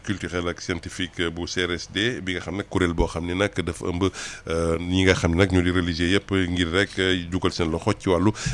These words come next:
eh, développement Sénégal ak tamit lépp loo xam ni rek tamit luy suqali li nga xam ni moo di réew mi la, ñoom bëgg nañ see, eh, dugal seen loxo. Ñoo ngi doon wax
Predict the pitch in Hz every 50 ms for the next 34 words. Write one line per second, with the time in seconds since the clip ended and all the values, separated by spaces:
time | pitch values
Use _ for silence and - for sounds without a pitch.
0 | - - 87 90 87 85 95 90 87 90 90 82 87 92 104 107 107 - - 101
1 | 92 90 82 90 90 92 101 107 107 104 - - - 92 - - 90 87 - -
2 | 101 92 98 - - 101 95 - - - - - - 90 90 90 95 - - 92
3 | 90 85 - 90 87 90 87 95 98 - - 101 - - 92 92 90 - 87 87
4 | 85 85 87 92 92 85 - - 98 - - 87 85 92 98 - - - - -
5 | - 85 95 92 90 - 90 87 90 87 87 87 87 90 87 98 98 90 90 85
6 | 87 95 90 87 87 85 85 87 85 87 92 82 87 90 85 - - 90 95 98
7 | - - 92 90 90 98 87 104 101 107 113 107 95 - - 107 98 95 90 92
8 | 87 - 90 98 120 127 131 120 120 110 110 107